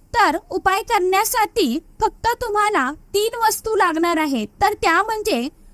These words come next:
शुद्ध गाईचं तूप आपल्याला अगदी थोडंसं लागणार आहे. त्यामध्ये आपल्याला देवाचीच हळद घ्यायची आहे. त्यामध्ये त्या तुपामध्ये हळद तुम्हाला मिक्स करायची आणि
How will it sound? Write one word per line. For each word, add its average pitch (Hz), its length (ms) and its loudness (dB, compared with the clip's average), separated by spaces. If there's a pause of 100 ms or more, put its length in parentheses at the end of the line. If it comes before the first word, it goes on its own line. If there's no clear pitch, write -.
(140)
शुद्ध 466 340 -4 (120)
गाईचं 403 560 0
तूप 415 380 -4
आपल्याला 349 600 0 (440)
अगदी 466 400 -2
थोडंसं 415 520 2
लागणार 311 420 0
आहे. 262 340 -2
त्यामध्ये 359 800 -2 (120)
आपल्याला 381 460 0
देवाचीच 349 760 -2
हळद 339 280 2
घ्यायची 392 400 0
आहे. 370 400 -2 (500)
त्यामध्ये 440 480 0
त्या 453 220 0
तुपामध्ये 381 720 -2 (100)
हळद 330 280 0 (120)
तुम्हाला 381 420 2
मिक्स 349 400 -2
करायची 349 640 0 (360)
आणि 349 440 0